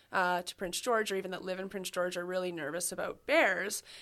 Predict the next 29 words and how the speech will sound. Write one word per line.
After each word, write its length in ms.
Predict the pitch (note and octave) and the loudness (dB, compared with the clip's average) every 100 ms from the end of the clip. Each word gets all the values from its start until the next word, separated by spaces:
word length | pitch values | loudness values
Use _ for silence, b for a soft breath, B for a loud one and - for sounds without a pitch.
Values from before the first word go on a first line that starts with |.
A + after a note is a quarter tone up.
| B | B
And 160 | - G#3 | 0 2
so 220 | G#3 G3+ | 6 4
just 220 | G3 F#3+ | 4 0
like, 160 | G3 F#3 | 0 0
okay, 260 | A#3 G3 F#3 | -2 -2 2
well, 160 | F#3 | 2
this 260 | F#3 F3 - | 0 -2 -4
is 120 | F#3 | -4
what 100 | G#3 | -4
you 100 | A#3 | -2
would 140 | A#3 | -4
wanna 240 | A3+ A3+ A#3+ | -2 -2 -2
do 220 | A#3+ E4 | 2 2
if 140 | D4+ G#3+ | 2 -2
you 100 | G3 | -6
encounter 460 | F#3 F#3+ F#3 F#3 | -4 -6 -6 -6
a 60 | F3+ | -4
bear. 300 | F3 D3+ D#3 | -2 -2 -2
This 200 | C3 - | -2 -4
is 100 | G3 | -2
how 120 | G3 | -2
you 120 | G#3 | 0
use 240 | A3 A#3 A#3 | -4 -4 -6
your 100 | B3 | -4
bear 240 | B3+ C#4+ | -2 0
spray. 360 | C#4+ G3+ F3 F3+ | 0 0 -2 -2
So 160 | - | -2
there's, 200 | G#3+ G#3+ | -2 -2
like, 120 | G#3 | -4